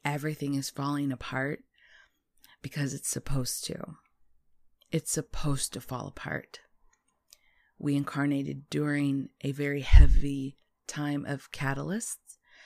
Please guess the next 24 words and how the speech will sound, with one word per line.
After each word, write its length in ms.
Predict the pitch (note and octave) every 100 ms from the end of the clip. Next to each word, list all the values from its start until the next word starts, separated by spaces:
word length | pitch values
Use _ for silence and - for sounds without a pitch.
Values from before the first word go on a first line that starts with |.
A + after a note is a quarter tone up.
| - -
so 220 | - C#3+
we 140 | C#3 C3+
could 260 | C#3 C#3
break 500 | C#3 C#3+ C#3+ - - -
an 120 | C#3+
old 280 | - C#3+ C#3
system 720 | - C#3+ - - D3+ D#3 D3+
that's 220 | C#3+ -
been 200 | C#3+ C#3
running 540 | C3+ C#3+ D3 D3 D3 D3+ _ _ _ -
this 240 | D3 C#3+
program 920 | - - - C#3+ C#3 C3+ B2+ A#2+ A#2+ - _ - _ _
for 480 | - - D3 C#3 C3+
so 340 | - - C#3
long. 720 | C#3 C#3 C3+ A#2+ A#2+ - - - - _ _ _ _ _ _ _ -
And 640 | C#3 C3+ B2+ C3 C3 - _ _ _ _ -
it's 240 | C#3 -
time. 400 | - E3 - A2+ _ _ _ -
It's 180 | C3 -
time 300 | C3+ C3+ C#3
to 480 | - C#3 C#3 C3 -
overturn 960 | C#3+ C3 C#3 - - D3 D3 C#3+ C3 -
that 220 | C#3 -
program, 600 | - C3+ C3 C#3 D#3 D#3+